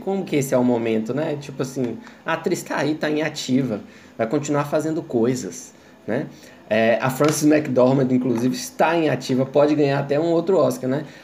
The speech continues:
A Katharine Hepburn é uma atriz americana que tem quatro Oscars, ela é a, a recordista, né?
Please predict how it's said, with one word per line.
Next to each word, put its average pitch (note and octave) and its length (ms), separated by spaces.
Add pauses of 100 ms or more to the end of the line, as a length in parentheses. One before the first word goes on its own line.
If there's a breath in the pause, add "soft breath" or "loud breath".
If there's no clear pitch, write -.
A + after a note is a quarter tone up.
A A#2 80
Katharine E3 560
Hepburn G#2+ 680 (300 loud breath)
é A2+ 120
uma C3 180
atriz C3 400
americana C3 520
que C3+ 80
tem D3 140
quatro D#3+ 400
Oscars, A2 480
ela A#2 180
é B2+ 100
a, A#2+ 200
a A2+ 160
recordista, A2+ 840
né? A2 220